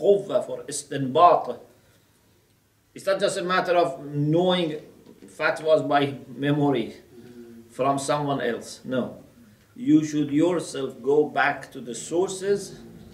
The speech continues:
and bring out Islamic rulings. Then, ijtihad is divided into two parts,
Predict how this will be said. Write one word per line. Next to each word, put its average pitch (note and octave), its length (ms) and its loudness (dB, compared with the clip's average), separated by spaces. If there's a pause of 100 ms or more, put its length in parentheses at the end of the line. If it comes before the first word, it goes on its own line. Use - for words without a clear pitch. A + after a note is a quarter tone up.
(400)
and A#2+ 540 -8
bring E3+ 320 -4
out E3+ 540 -2 (1700)
Islamic B2 480 -12
rulings. - 560 -16 (1900)
Then, G#3 440 2 (1500)
ijtihad G#3+ 920 0
is D#3+ 360 -6
divided E3+ 760 0
into F3+ 320 -6
two F#3 260 -6
parts, - 540 -6